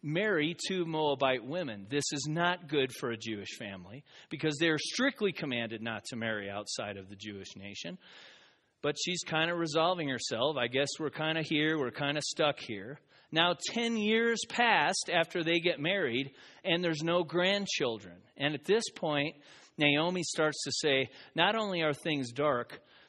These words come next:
this might be something that God has against. We must have done something to make God very disappointed with us."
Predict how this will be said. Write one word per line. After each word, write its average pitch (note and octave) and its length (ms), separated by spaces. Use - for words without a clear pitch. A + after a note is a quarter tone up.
this F#3+ 280
might F#3 300
be F3+ 140
something D3+ 480
that C3 120
God C3 280
has C3+ 300
against. A#2+ 460
We C#3+ 260
must D#3+ 380
have A#2 160
done B2+ 220
something A2+ 480
to - 140
make A2+ 260
God G#2+ 280
very B2+ 260
disappointed G2 680
with F2+ 160
us." - 320